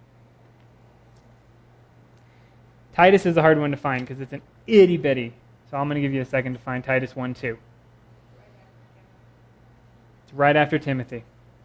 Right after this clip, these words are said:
We have some awesome Bible stewards. So Titus one two says, "In hope of eternal life with God, which cannot lie,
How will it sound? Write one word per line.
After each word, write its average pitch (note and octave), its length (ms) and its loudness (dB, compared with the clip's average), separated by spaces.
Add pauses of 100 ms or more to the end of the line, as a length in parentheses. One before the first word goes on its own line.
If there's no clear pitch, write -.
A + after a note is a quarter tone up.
(460)
We D3+ 120 -4
have D3+ 120 0
some B2+ 140 -18 (200)
awesome C#3 400 -2
Bible B2 300 -4
stewards. A#2 460 -18 (1400)
So E3+ 240 4
Titus F3+ 400 0
one F3 180 2
two D3+ 320 0
says, - 520 -2 (580)
"In D#3+ 100 2
hope G3 360 2
of E3+ 120 4
eternal F3+ 380 0
life F3 260 4
with F3+ 220 0
God, B2+ 380 2 (120)
which D#3+ 320 0
cannot F#3+ 640 0
lie, C3 420 2